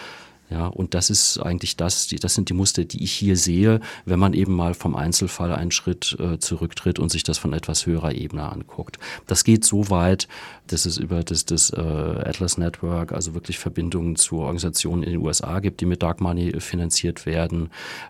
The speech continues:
Das ist ein international koordiniertes Vorgehen. Und ich möchte auch noch für unsere Hörer und Hörerinnen dazu sagen, der Gegenrechtsschutz, das ist eine Kampagne von Frag den Staat,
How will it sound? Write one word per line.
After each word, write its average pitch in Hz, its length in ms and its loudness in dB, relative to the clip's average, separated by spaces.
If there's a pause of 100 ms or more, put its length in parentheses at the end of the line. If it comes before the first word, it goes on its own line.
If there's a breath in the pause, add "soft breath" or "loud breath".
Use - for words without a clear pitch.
Das 87 160 0
ist 110 220 4
ein - 120 0
international 82 720 0
koordiniertes - 640 -6
Vorgehen. - 640 -8 (400 loud breath)
Und 87 100 -4
ich - 140 -4
möchte 87 240 0
auch - 160 -4
noch 87 360 2
für 87 300 -4
unsere 87 240 0
Hörer 95 300 4
und 82 160 -2
Hörerinnen 92 420 0
dazu 87 360 -2
sagen, 98 720 2
der 85 200 -4
Gegenrechtsschutz, 110 840 0
das - 160 -2
ist - 100 -2
eine 87 140 -2
Kampagne 85 480 -2
von 80 240 -4
Frag - 340 -10
den 76 140 -8
Staat, 101 420 0